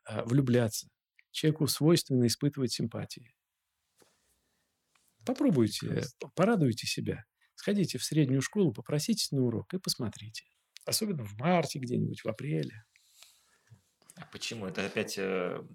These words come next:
Speaker 2: психофизиология связана с циклами природными?
Speaker 1: И в том числе. И в том числе, да.
Speaker 2: Вот интересный момент про самовлюбленность.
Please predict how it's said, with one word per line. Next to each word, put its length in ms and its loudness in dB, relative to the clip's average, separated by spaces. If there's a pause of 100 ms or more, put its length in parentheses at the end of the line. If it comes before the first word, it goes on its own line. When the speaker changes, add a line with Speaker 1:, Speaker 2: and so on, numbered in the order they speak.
(180)
Speaker 2:
психофизиология 880 0
связана 360 -6
с 100 -8
циклами 440 -8
природными? 600 -10 (260)
Speaker 1:
И 80 2
в 60 0
том 180 4
числе. 480 -4 (1080)
И 60 -10
в 80 -16
том 180 -4
числе, 320 -14
да. 180 -16 (460)
Speaker 2:
Вот 180 -10
интересный 460 -2
момент 320 -10
про 120 -10
самовлюбленность. 1040 -8